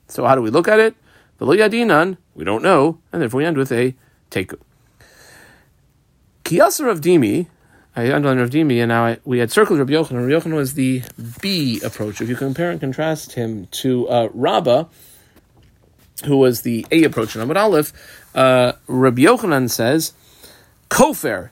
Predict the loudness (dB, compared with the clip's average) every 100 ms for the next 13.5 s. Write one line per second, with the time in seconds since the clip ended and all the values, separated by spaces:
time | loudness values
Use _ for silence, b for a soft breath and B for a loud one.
0 | _ -2 -2 -4 0 0 2 2 0 2
1 | 2 2 -2 -2 -2 0 0 2 0 0
2 | 0 -2 -4 -2 0 2 2 2 0 0
3 | -2 -2 -8 -6 -4 -2 -2 -2 -2 -2
4 | -2 -2 -2 -4 -10 _ -6 -2 2 2
5 | 2 0 0 -2 -4 0 0 4 4 4
6 | 2 b b b -2 0 2 0 -2 -2
7 | 0 0 0 -2 -2 -4 -2 0 0 0
8 | b b b 0 0 0 -4 -2 -4 -2
9 | -2 -2 -2 -4 -2 -2 -4 -4 -4 -4
10 | 2 2 2 -4 b b _ -4 0 2
11 | 2 0 -4 -2 -2 0 2 2 2 -4
12 | -2 -2 0 4 4 4 0 -2 -4 0
13 | 4 4 4 2